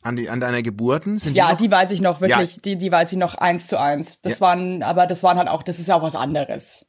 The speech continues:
Speaker 1: Ja, ja, das ist bei mir auch drin. Aber so,
Speaker 2: Ne,
Speaker 1: ich,
Speaker 2: also
Speaker 1: ich,
Speaker 2: das
Speaker 1: bei mir
Speaker 2: ist
Speaker 1: ist super wenig aus der Jugend drin.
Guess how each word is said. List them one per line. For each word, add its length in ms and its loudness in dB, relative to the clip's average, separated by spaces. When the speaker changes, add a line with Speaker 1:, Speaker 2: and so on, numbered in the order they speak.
Speaker 1:
Ja, 120 2
ja, 120 4
das 180 2
ist 140 0
bei 160 -2
mir 160 0
auch 160 -4
drin. 320 -12
Aber 180 0
so, 240 2
Speaker 2:
Ne, 240 0
Speaker 1:
ich, 40 -2
Speaker 2:
also 180 0
Speaker 1:
ich, 40 -4
Speaker 2:
das 120 -4
Speaker 1:
bei 100 4
mir 140 4
Speaker 2:
ist 100 4
Speaker 1:
ist 60 2
super 280 0
wenig 300 0
aus 120 -2
der 120 2
Jugend 640 -4
drin. 440 -6